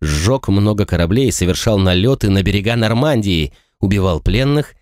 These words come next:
и складывал из голов курганы. А еще именно его гохмейстер рыцарей Ордена Немецкого Дома Иоганн фон Сванден называл главной целью для убийц,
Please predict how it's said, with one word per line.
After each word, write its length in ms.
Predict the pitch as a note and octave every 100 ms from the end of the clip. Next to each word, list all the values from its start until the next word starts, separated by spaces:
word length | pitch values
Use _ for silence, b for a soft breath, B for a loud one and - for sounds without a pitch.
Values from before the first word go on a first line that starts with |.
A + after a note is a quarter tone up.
| _ -
и 100 | G2
складывал 600 | - B2 D3 D3+ D#3 E3
из 220 | E3 C3+
голов 380 | B2 B2 F#2 -
курганы. 640 | - G#2+ A2+ E2 C2+ - _ _ _ _ _ _ _ _ _ _ -
А 120 | C#2
еще 640 | D#2 D#2 - E3+ B2+ C#2 - _
именно 340 | C3 D3+ D3+ D3+
его 360 | D3 C#3 D3+
гохмейстер 760 | A#2+ - B2+ C#3+ C3+ - A2 F#2+
рыцарей 500 | A#2+ B2 G#2+ G#2+ -
Ордена 400 | C3+ A#2+ G#2+ G#2
Немецкого 560 | G2+ A2 - - F#2+ F2+
Дома 480 | A#2+ A2 D#2+ C#2+ - _ -
Иоганн 460 | G2 F#2+ F#2+ G2+ E2+
фон 200 | F2 E2+
Сванден 600 | A2+ C3+ D3 B2+ A2+ G#2+
называл 460 | F#2+ A2+ B2 A#2
главной 480 | G2 G#2+ C3 B2 G#2+
целью 440 | - C3 A#2+ A#2
для 160 | G#2+ A#2
убийц, 600 | C#3 D3 A2+ D2+ -